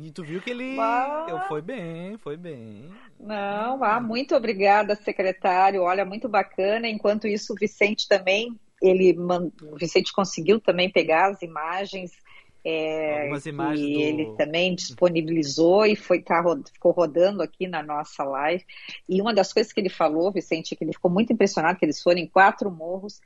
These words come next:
Speaker 2: com a limpeza, com a
Speaker 1: Opa.
Speaker 2: limpeza de tudo. Ele, ele, ele tá, assim, impactado, mas que bacana, né? Eu, eu, eu, eu tinha sido convidada, eu ia nesta,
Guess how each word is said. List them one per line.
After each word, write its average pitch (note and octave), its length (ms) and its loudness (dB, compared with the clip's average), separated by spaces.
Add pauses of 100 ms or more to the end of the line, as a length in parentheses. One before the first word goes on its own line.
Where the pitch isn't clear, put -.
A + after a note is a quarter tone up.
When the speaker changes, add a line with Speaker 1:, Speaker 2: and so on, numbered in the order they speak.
(360)
Speaker 2:
com F#3 60 -4
a F#3+ 60 -4
limpeza, G#3+ 1300 -2 (160)
com C#3+ 60 -20
a C#3+ 40 -14
Speaker 1:
Opa. D#3 60 -14
Speaker 2:
limpeza F#3 920 -6
de - 140 -20
tudo. C3 140 -12
Ele, C#3 100 -14 (100)
ele, - 140 -10 (180)
ele D#3 180 -4
tá, F3+ 160 0
assim, G#3 380 2
impactado, D#3+ 800 0
mas D#3 220 -10
que - 140 -4
bacana, E3+ 560 0
né? D#3+ 100 -6
Eu, F#3 140 0
eu, G3 260 0
eu, G#3+ 460 0 (280)
eu F#3 120 0
tinha A#3+ 260 -6
sido A3+ 260 -6
convidada, G3+ 720 2
eu G3 240 -2
ia A3+ 320 -4
nesta, E3+ 640 -8